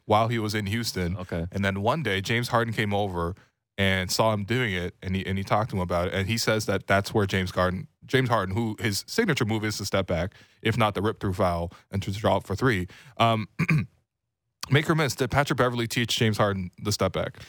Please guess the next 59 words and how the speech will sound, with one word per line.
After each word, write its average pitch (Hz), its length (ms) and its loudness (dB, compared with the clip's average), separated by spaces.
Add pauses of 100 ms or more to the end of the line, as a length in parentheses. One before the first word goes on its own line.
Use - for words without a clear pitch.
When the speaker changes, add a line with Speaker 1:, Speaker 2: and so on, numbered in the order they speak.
(200)
Speaker 2:
Yeah, 170 140 4
so 131 160 2
as 135 180 0
I'm 127 160 -2
pulling 113 300 0
up 95 140 -2
Patrick 101 360 0
Beverley's 90 460 0
page, 87 720 -2
uh, 87 160 2
career 92 320 0
page 85 500 -4
Speaker 1:
Mm-hmm. 113 100 0
Speaker 2:
right 95 220 0
now, 82 420 -2
uh, 87 420 2
he, 104 520 -2
he 113 260 -2
averaged 147 340 -2
five 143 400 -2
point 139 280 0
six - 240 -4
points 117 420 0
in 98 120 -2
Houston 113 480 -2
in 92 100 -4
his 85 160 -2
first 98 320 0
season 101 360 0
there. 110 260 -4 (200)
Speaker 1:
Okay, - 280 0
Speaker 2:
And 107 100 4
Speaker 1:
I 101 40 0
Speaker 2:
never, 135 340 0
Speaker 1:
mean 233 120 -2
Speaker 2:
<laughs> - 0 -
no, 320 140 2
but, 202 180 0 (220)
like, - 220 0 (680)
listen, 98 380 2
people 214 220 4
actually 233 200 0
don't 120 220 2
know. 104 100 2
You 110 60 0
should 107 160 -2
look 107 100 -2
up 139 100 2
Patrick 107 300 0
Beverley's 92 400 -2
high 87 160 -6
school 104 220 -2
stats. - 500 -4
Like, 90 160 -4
he 110 160 2
was 113 220 0
a 95 80 -4
Chicago 92 500 0
legend. - 540 -6